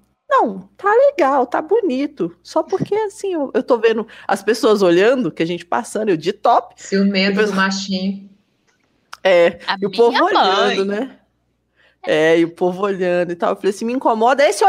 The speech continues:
Speaker 1: esses olhares assim, me fica, tá vendo? Esses olhares assim me incomodam, entendeu? O pessoal é muito sem noção, mas tá tudo certo, tudo certo. Ah,
Speaker 3: É o
Speaker 1: entendi, então
Speaker 3: teste,
Speaker 1: tá
Speaker 3: né? É o
Speaker 1: bom.
Speaker 3: teste. Vamos ver se eu tô <laughs> chamando a atenção.
Speaker 1: É, pessoal, não, o pessoal fica, o pessoal fica falando, então assim, "Deixa eu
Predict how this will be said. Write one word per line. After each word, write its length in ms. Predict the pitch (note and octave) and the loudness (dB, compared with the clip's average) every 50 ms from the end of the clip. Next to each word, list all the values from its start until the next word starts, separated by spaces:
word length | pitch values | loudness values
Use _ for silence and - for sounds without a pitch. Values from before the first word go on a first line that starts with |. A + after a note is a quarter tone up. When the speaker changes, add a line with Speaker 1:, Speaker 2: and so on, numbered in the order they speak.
| F4 - | 2 4
Speaker 1:
esses 320 | - B3+ - - C#4 C#4+ | 2 -2 -2 -2 -2 0
olhares 400 | F4 E4 F#4 F4 D#4 D4 C#4+ C4+ | 2 2 4 4 4 2 2 2
assim, 300 | F4 E4+ - - D4 B3 | 0 0 0 0 0 0
me 120 | A3+ G#3 F3 | 0 -2 -4
fica, 240 | - - G3+ - - | -6 -6 -4 -2 0
tá 80 | - F#3 | 0 2
vendo? 240 | A#3 C#4 C4+ A3+ F#3 | 2 2 2 2 0
Esses 180 | F#3+ - E3+ | -2 -2 0
olhares 380 | F3 F3+ G3+ G3 G3 G3+ G3+ F#3+ | 2 4 4 4 4 2 2 0
assim 280 | F#3 F3+ - - G3+ G#3+ | 0 0 0 -2 -4 -4
me 100 | A3+ A3+ | -6 -6
incomodam, 680 | A3 - D4+ E4 D#4+ C#4+ B3+ A#3+ A3+ G3+ F3+ E3 D#3 | -4 -4 -2 0 2 2 4 4 2 2 0 -4 -6
entendeu? 400 | D3 D#3+ - - D#3 E3 F#3+ A3+ | -8 -8 -8 -8 -6 -4 -2 -2
O 40 | A3+ | -2
pessoal 280 | - F#3+ - - F#3 F3+ | -4 -6 -2 0 0 0
é 40 | F3+ | 0
muito 220 | F#3 G3 G#3+ G#3 | 0 -4 -6 -6
sem 140 | - B3 G#3+ | -6 -6 -6
noção, 460 | A3 B3 D4+ - - - D#4+ D4+ B3 A3 | -4 -4 -6 -4 -4 -2 -2 0 0 -2
mas 400 | G3+ F#3+ F#3 G3 - - - _ _ _ _ _ _ _ _ - - _ _ - - | -2 -2 -4 -4 -6 -12 -20 _ _ _ _ _ _ _ _ -20 -20 _ _ -20 -12
tá 140 | - D4 D4+ | -8 -8 -8
tudo 220 | - - F#4+ F4+ - | -6 -6 -8 -8 -6
certo, 400 | - - E4+ D4+ C4+ B3+ - _ | -4 -2 0 2 0 0 -2 _
tudo 120 | _ - | _ -20
certo. 380 | - - B3 A#3 A#3 A3+ _ D#4 E4 | -10 -6 -4 -4 -4 -4 _ -8 -8
Ah, 300 | E4+ E4+ F4 F4+ F4 E4+ E4+ | -6 -6 -4 -6 -6 -6 -2
Speaker 3:
É 100 | - E4+ D#4+ | 0 0 0
o 60 | E4+ | 0
Speaker 1:
entendi, 140 | E4 - A#3+ | 0 -2 -2
então 20 | A#3+ A3 G#3 G#3 G#3 | 0 2 2 0 0
Speaker 3:
teste, 140 | B3 C4 B3+ | -2 -4 -4
Speaker 1:
tá 100 | D#4 C#4+ | -4 -4
Speaker 3:
né? 100 | A3+ G#3 | -2 0
É 80 | B3 C4+ | 0 0
o 60 | A#3 | -2
Speaker 1:
bom. 40 | A3+ - | -4 -4
Speaker 3:
teste. 380 | - G#3 G3+ G3 F#3+ G3 - - | -2 -2 0 0 -2 -4 -6 -10
Vamos 180 | B3 B3+ B3+ | -10 -10 -10
ver 160 | A#3+ A3+ A3 A3+ | -12 -16 -16 -16
se 120 | - A#3 | -18 -20
eu 40 | - | -20
tô 120 | - - | -20 -18
<laughs> 140 | - - C4+ | -16 -16 -12
chamando 400 | - - B3 G#3+ G#3 G#3 G3 F#3+ | -8 -8 -6 -2 -2 0 0 0
a 40 | F#3+ | -2
atenção. 600 | F#3+ - - G3+ B3 - _ - A3+ G3 - - A3+ - | -2 -4 -4 -6 -6 -8 _ -16 -16 -14 -10 -8 -4 -2
Speaker 1:
É, 100 | B3+ B3 | 0 0
pessoal, 500 | B3 C4+ B4 - G4 E4 - - - G#4+ - | 0 -2 -4 -6 -8 -10 -8 -8 -8 -6 -4
não, 120 | A#4 A#4 | -4 -4
o 40 | A4 | -2
pessoal 500 | - G#4+ G4+ F#4 - - F4+ E4+ F#4 F4+ | -2 -2 -2 -2 0 2 2 2 2 2
fica, 260 | - F#4+ F#4+ - G4 | 0 -2 0 0 0
o 320 | F4 F4 F4 - _ - - | 0 0 -2 -6 _ -2 -2
pessoal 400 | D#4+ D#4+ - - - F4 D#4 D#4+ | -2 -2 -2 0 0 2 2 0
fica 220 | D#4+ - - F#4+ | 0 -2 -2 -2
falando, 720 | F#4 - G4 F4 E4 D4+ C4+ C4 C4+ D4 D#4+ D#4+ C#4+ C4+ C4+ | -2 0 2 2 4 4 4 4 4 4 2 2 0 -2 -4
então 220 | C4 - C#4 C4 | -2 -2 -4 -4
assim, 140 | A#3 - F3+ | -4 -8 -12
"Deixa 140 | D3+ - - | -10 -6 -2
eu 380 | - D5+ F5+ F5 E5+ E5 B4+ | 0 0 2 2 0 0 -2